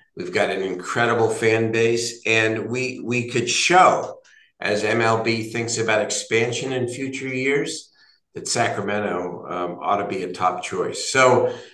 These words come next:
my conscience is clear because I have been very clear that the A's should stay in Oakland, but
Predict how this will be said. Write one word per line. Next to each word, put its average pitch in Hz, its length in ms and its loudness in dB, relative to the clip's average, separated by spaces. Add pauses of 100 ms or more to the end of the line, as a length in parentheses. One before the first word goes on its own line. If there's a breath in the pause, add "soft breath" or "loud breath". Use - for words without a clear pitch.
(120)
my 113 120 2
conscience 175 640 2
is - 200 -6
clear 175 300 2
because 110 760 0 (640)
I 135 220 8
have 123 520 2
been 107 260 -4
very 117 320 0
clear 127 340 0
that 98 180 -4
the 104 180 -2
A's 104 160 0
should - 160 -10
stay 101 280 -4
in 95 100 -4
Oakland, 87 460 -8
but 98 300 -4